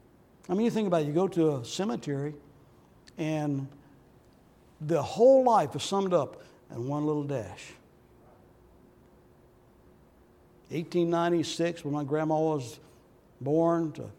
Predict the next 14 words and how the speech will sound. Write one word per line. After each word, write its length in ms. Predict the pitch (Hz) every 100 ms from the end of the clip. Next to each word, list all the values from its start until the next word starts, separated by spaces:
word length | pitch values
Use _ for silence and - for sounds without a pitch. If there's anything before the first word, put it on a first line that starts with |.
| - - -
nineteen 440 | 120 156 156 160 156
eighty-nine, 680 | 160 160 147 135 117 113 107 - _ -
sum 240 | - 147
it 40 | 147
up 160 | 143
in 80 | 123
one 180 | 135 135
little 200 | 135 127
dash, 520 | 123 107 95 - - - _ -
a 40 |
tale 400 | - 143 139 135
that 140 | 135 127
is 140 | 120
told. 280 | - 117